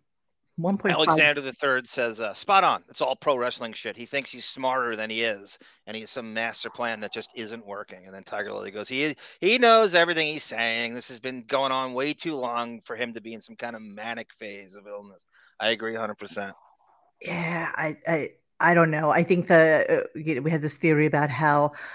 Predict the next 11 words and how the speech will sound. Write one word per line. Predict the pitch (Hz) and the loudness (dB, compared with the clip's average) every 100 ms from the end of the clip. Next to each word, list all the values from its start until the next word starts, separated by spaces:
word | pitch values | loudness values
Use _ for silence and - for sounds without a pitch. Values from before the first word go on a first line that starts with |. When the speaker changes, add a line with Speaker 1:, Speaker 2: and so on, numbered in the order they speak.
| - - | -18 -2
Speaker 1:
uh, | 151 143 | 2 2
Pete | - 185 | 4 4
Davidson | 165 156 151 151 170 147 139 | 6 6 6 2 2 2 2
was, | 143 151 | 2 2
like, | 139 - | 2 2
the | 143 | 2
ruination | 147 151 143 143 - 139 139 | 4 4 4 0 0 -2 -2
of | - 135 120 151 | 0 0 2 -2
<laughs> | 127 - | -4 -6
Kanye | - 196 175 170 147 139 | 0 2 4 4 4 2
West. | 123 104 - - | 0 0 -2 -8